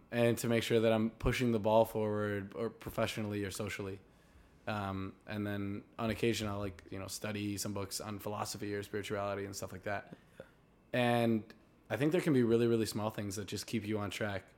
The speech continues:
Speaker 1: and make sure that you're sort of making your daily deposits and the pillars that make you who you are are not crippling. Uh, not all of them have to be, like, clicking on all cylinders,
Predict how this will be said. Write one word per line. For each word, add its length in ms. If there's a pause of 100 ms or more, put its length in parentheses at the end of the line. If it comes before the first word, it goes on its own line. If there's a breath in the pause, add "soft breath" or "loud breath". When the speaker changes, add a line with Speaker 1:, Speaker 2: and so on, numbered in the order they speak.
(640 soft breath)
Speaker 1:
and 400
make 200
sure 260
that 140
you're 120
sort 180
of 80
making 280
your 120
daily 260
deposits 800 (760 soft breath)
and 640
the 100
pillars 500
that 140
make 280
you 460
who 160
you 200
are 320 (340 loud breath)
are 60
not 160
crippling. 400 (600 soft breath)
Uh, 340
not 320
all 220
of 100
them 160
have 240
to 80
be, 160
like, 220
clicking 340
on 160
all 140
cylinders, 640